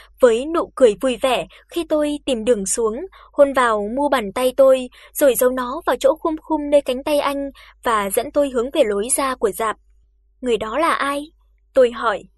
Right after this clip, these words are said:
Nhưng anh nhìn chằm chằm xuống tôi. "Ai đó em có thể gặp sau. Ngay bây giờ,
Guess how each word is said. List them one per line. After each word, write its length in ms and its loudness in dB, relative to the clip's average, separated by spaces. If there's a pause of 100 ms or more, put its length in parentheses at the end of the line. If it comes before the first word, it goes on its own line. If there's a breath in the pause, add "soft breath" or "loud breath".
(500)
Nhưng 380 0
anh 260 -2
nhìn 200 -2
chằm 200 -6
chằm 220 -6
xuống 260 -6
tôi. 220 8 (840)
"Ai 180 -2
đó 480 0
em 260 -6
có 80 -4
thể 180 2
gặp 140 -4
sau. 420 0 (340)
Ngay 180 2
bây 160 6
giờ, 280 0